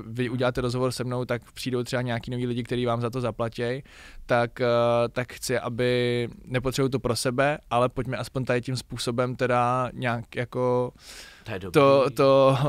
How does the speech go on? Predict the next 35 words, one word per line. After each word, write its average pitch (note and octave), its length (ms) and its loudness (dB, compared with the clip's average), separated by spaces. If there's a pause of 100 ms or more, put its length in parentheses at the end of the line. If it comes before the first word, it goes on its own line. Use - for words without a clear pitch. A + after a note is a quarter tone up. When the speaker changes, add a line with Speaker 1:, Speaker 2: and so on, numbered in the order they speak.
(140)
Speaker 1:
prostě C3+ 460 -2
z-, - 220 -6
ehm, B2+ 680 -2
zhodnotit C3 680 -2
a, B2+ 300 -2
a, A#2+ 520 -4
a - 160 -6
bohužel B2+ 680 0
ne B2 200 -2
všichni C3 640 -4 (240)
jsou C3 220 2
otevření B2+ 560 0
tomu, B2+ 300 -2
že, B2+ 500 0 (520)
eh, A#2+ 540 0
musí B2+ 320 -2
investovat B2+ 800 0 (460)
a B2 160 2
nejenom B2+ 360 -2
brát, C3 320 -4
no. A2 100 -10 (440)
Speaker 2:
No, C#3+ 240 -12 (300)
to, C3+ 160 0
to, A#2 180 -2
to, A#2 160 -4
to - 120 -2
je A#2+ 40 2
dobrý, A#2+ 320 -2
to B2 60 -6
je B2+ 60 -4
dobrý B2+ 200 -6
nápad C3+ 320 -10
tady F#2+ 300 -14
to. A#2 80 -8
Speaker 1:
Mm. A2+ 240 -6